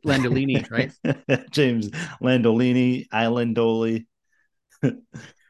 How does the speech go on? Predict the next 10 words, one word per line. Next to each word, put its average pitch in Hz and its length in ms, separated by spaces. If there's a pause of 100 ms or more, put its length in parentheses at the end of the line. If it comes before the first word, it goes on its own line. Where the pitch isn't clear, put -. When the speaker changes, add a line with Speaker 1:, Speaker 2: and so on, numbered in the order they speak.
(320)
Speaker 2:
But, 107 220
uh, 107 220
it, 113 140
it's - 220
great 131 180
to 131 60
have 131 180
you 110 60
back 110 280
on. 104 460